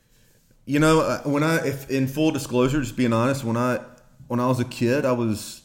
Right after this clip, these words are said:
I think, seventh grade when these came out, and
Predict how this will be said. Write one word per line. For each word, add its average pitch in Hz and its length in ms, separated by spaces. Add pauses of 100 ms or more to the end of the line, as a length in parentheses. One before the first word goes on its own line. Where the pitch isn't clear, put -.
(120)
I - 600
think, 151 220
seventh - 680
grade 110 400 (100)
when 113 140
these 110 180
came 101 220
out, 104 360 (280)
and 101 600